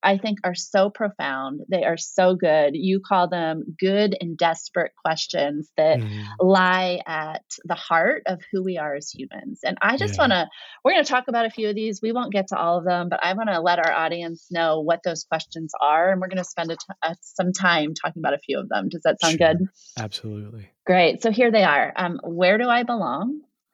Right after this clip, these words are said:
Speaker 1: What am I here for? Is there enough? Can things be mended? Will we be protected, and can we be rescued? So basically, really easy questions that you tackle,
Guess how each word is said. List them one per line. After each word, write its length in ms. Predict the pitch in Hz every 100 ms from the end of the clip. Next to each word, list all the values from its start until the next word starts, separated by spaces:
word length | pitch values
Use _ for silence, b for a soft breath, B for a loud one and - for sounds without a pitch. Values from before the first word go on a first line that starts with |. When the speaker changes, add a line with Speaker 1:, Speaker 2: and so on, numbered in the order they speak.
| _ _ _
Speaker 1:
What 320 | 170 170 185 208
am 120 | 247
I 100 | 240
here 220 | 214 175
for? 440 | - 156 151 240 330 _ _ _ _ _ _ _
Is 180 | 190 185
there 220 | 208 196
enough? 380 | 190 156 165 269 _ _ _ _ _ _ _ _ _
Can 400 | - 220 220 247
things 320 | 247 226 202
be 160 | 180 170
mended? 580 | 160 156 165 127 135 135 - _ _ _ _ -
Will 540 | 170 214 240 269 285 202
we 200 | 214 208
be 180 | 190 190
protected, 880 | 175 160 - 214 - 220 208 208
and 280 | - 160 165
can 640 | 170 - 208 202 202 208 -
we 380 | 180 180 175 170
be 380 | 165 160 156 151
rescued? 880 | 139 131 - - - 101 95 95 - B B B B B -
So 200 | 220 196
basically, 680 | 220 247 240 240 208 190
really 520 | 170 175 196 202 208
easy 380 | 196 - 180 175
questions 600 | 170 170 160 - 151 151
that 140 | - -
you 100 | 156
tackle, 640 | - 156 156 156 147 143